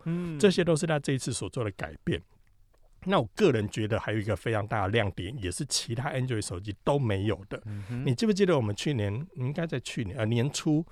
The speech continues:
Speaker 1: 嗯。
Speaker 2: 我们讨论过，其实 Apple 出，推出了一个头盔的那个 Vision Pro 嘛，
Speaker 1: 嗯，
Speaker 2: 对不对？
Speaker 1: 对，对，对。
Speaker 2: 我们当时不是有提到说 Vision Pro 可以透过它，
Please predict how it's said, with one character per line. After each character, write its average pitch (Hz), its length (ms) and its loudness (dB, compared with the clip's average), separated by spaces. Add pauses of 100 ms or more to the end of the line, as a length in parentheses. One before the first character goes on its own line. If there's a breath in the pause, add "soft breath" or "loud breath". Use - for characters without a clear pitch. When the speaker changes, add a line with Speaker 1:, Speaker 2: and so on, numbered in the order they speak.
(100)
Speaker 1:
嗯。 135 280 -4
Speaker 2:
我 120 60 -2
们 117 100 2
讨 113 180 -2
论 170 140 4
过， 160 120 4
其 131 120 -4
实 120 180 0
Apple 135 360 0
出， - 220 -10
推 139 160 2
出 131 160 0
了 113 80 2
一 - 20 0
个 110 160 0
头 104 300 -2
盔 131 320 0
的 107 100 2
那 92 100 -2
个 92 160 -2
Vision 110 440 0
Pro 123 240 4
嘛， - 100 -2
Speaker 1:
嗯， - 60 -6
Speaker 2:
对 107 100 -2
不 113 60 0
对？ 104 180 0
Speaker 1:
对， 170 100 0
对， 135 200 0
对。 120 80 -2
Speaker 2:
我 - 20 2
们 135 80 2
当 220 140 8
时 190 100 4
不 156 100 2
是 165 120 4
有 120 80 6
提 117 160 0
到 120 120 6
说 120 220 2
Vision 131 300 0
Pro 117 260 0
可 - 180 -6
以 120 160 0
透 127 220 0
过 117 180 0
它， 117 320 -2